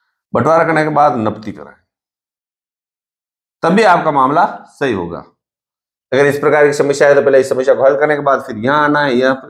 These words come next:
होने के बाद यहाँ नपती करना, नपती होने का आदेश होगा, उसमें मौके पे आपको नाप देंगे। और अगर आपने जमीन खरीदी है और उसमें आपकी जमीन कम पड़ रही है, तो आपको क्या करना है? तो भी आपको एचडीओ कोर्ट में जाना है। उसमें आपको क्या लगानी है? आपकी जो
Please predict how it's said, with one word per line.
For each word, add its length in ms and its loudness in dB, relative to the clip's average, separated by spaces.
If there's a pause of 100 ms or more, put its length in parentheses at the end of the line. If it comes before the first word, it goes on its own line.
(100)
होने 160 -6
के 60 -10
बाद 200 -2
यहाँ 160 0
नपती 260 -8
करना, 220 -4
नपती 160 -4
होने 220 4
का 160 -2
आदेश 240 0
होगा, 200 0
उसमें 360 -8 (580)
मौके 180 2
पे 120 2
आपको 260 0
नाप 300 0
देंगे। 280 -10 (640)
और 220 -18
अगर 220 4
आपने 280 4
जमीन 280 -2
खरीदी 480 -2
है 200 -16 (160)
और 80 -2
उसमें 400 0
आपकी 300 2
जमीन 540 -4 (240)
कम 240 -2
पड़ 120 0
रही 120 -14
है, 140 -20 (520)
तो 60 4
आपको 320 4
क्या 180 0
करना 200 0
है? 120 -4
तो 120 -2
भी 100 0
आपको 260 0
एचडीओ 260 0
कोर्ट 180 0
में 140 -4
जाना 180 -2
है। 60 -4
उसमें 200 -4
आपको 260 2
क्या 140 0
लगानी 300 0
है? 60 0
आपकी 280 0
जो 320 -6